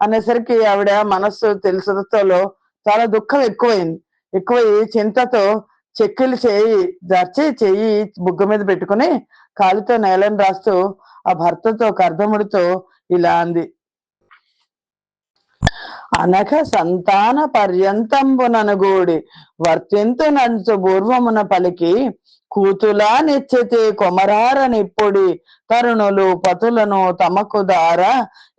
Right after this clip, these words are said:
ఎరసి వర్తింతురు అని భీతి నందెద.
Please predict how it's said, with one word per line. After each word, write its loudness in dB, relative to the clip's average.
ఎరసి 0
వర్తింతురు 0
అని 0
భీతి 0
నందెద. 2